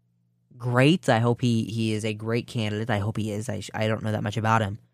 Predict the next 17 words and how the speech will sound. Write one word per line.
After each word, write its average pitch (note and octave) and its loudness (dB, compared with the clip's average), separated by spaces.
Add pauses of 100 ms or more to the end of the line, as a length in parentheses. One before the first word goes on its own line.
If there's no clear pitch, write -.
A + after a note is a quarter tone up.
(720)
And C3 -2
frankly, E3 8
if B2+ 4
he F#3 6
has D#3+ 8
the C3 4
Trump C#3 4
support B2+ 4
against A#2+ 2
a, G#2 2
uh, G2+ -6
impeacher, A2 2 (720)
then C3+ 2
I C3+ 8
hope A#2 4
he A#2 0
wins. - -10